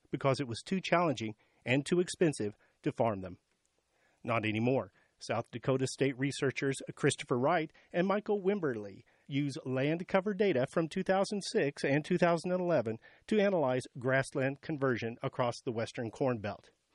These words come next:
In the five years they have been analyzing, the authors found that grasslands have declined by over one point three million acres, primarily in Nebraska and the Dakotas. And this is not only destroying remnants of native prairie, it's meant that plowing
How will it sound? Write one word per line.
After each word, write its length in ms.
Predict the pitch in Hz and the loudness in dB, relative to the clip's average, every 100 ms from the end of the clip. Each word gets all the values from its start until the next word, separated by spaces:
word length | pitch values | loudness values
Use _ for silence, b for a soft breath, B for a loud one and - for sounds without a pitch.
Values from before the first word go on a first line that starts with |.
| B B B B B | B B B B B
In 100 | 139 | -2
the 60 | |
five 320 | 113 110 117 110 | 0 2 2 0
years 220 | 113 107 | -2 -2
they 140 | 120 | 0
have 100 | 123 | 0
been 140 | 113 120 | 0 2
analyzing, 560 | 131 147 117 120 135 - b b | 2 2 0 -2 -4 -8 b b
the 100 | 135 | 0
authors 340 | 127 131 127 - | 0 2 -2 -2
found 240 | 143 139 143 | 0 2 0
that 100 | 123 | 0
grasslands 540 | 123 127 - 147 147 | 0 0 2 0 2
have 140 | 139 | -2
declined 440 | 131 - 139 143 147 | -2 0 2 2 2
by 140 | 135 | 2
over 240 | 139 135 139 | 2 0 -4
one 260 | 135 127 139 | 0 0 2
point 260 | 156 151 | 2 0
three 220 | - 156 | 0 -4
million 500 | 156 127 131 156 165 | -2 -2 0 2 2
acres, 360 | 196 196 98 - - b b | 2 0 -6 -12 -20 b b
primarily 560 | - 196 202 202 202 196 | 0 2 2 2 0 -2
in 100 | 156 | -4
Nebraska 540 | 175 156 160 165 - 147 | -2 0 0 0 -4 -4
and 180 | 127 131 | -2 0
the 60 | 131 | -2
Dakotas. 600 | 135 - 117 98 - - _ _ _ _ _ b b b b b | -4 0 0 -2 -10 -14 _ _ _ _ _ b b b b b
And 140 | 131 | 2
this 140 | 139 135 | 2 2
is 140 | - 107 | -2 -2
not 200 | 123 117 | 0 0
only 200 | 120 113 | -2 -2
destroying 520 | 101 - 143 185 147 | -6 -2 2 2 0
remnants 400 | 113 104 98 - | -4 -6 -8 -8
of 160 | 147 113 | -6 -2
native 300 | 117 95 - | -4 -6 -8
prairie, 360 | 113 98 101 - _ b b | -6 -4 -6 -12 _ b b
it's 240 | 202 - | 0 2
meant 240 | 196 220 - | 0 0 -2
that 160 | - | -10
plowing 480 | - 190 175 131 127 | -8 -2 0 2 0